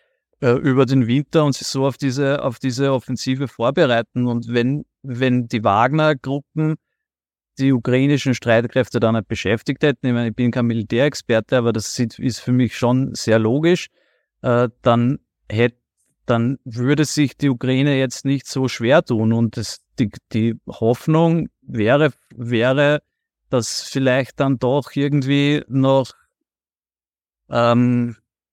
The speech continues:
ja, ein, eine Entspannung eintritt und und man auch im Westen sieht, dass es dann nicht weitergehen kann und das Ganze einfach nur ein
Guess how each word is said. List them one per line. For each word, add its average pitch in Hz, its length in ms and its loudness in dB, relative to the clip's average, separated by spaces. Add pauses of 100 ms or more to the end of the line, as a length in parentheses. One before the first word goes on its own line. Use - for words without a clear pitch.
(640)
ja, 143 360 4
ein, 127 580 0 (280)
eine 131 580 -2
Entspannung 135 720 0
eintritt 117 680 -2
und 117 160 2 (260)
und 123 320 0
man 131 240 2
auch 117 200 0
im 117 160 0
Westen 113 380 0
sieht, 135 440 -2
dass 127 260 0
es - 480 -6 (200)
dann 123 260 2
nicht 131 280 -2
weitergehen 120 580 2
kann 113 300 0
und 107 140 -4
das 113 160 -6
Ganze 123 340 0
einfach 123 280 -2
nur 131 520 -2
ein 127 460 -2